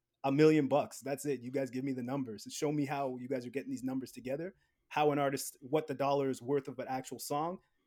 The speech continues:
and I'm good." That education is what he wanted from Spotify, and he, he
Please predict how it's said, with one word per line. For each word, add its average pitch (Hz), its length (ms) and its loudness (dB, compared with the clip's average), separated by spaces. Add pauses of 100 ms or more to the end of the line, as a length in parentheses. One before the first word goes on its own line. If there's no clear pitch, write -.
(300)
and 131 120 -4
I'm 151 140 0
good." 143 340 2 (120)
That 151 200 0
education 156 560 0
is 117 80 -4
what 127 140 -4
he 131 100 -2
wanted 131 280 -2
from 120 140 -14
Spotify, 110 540 -10
and 110 80 -10
he, 135 80 -4
he 139 60 -4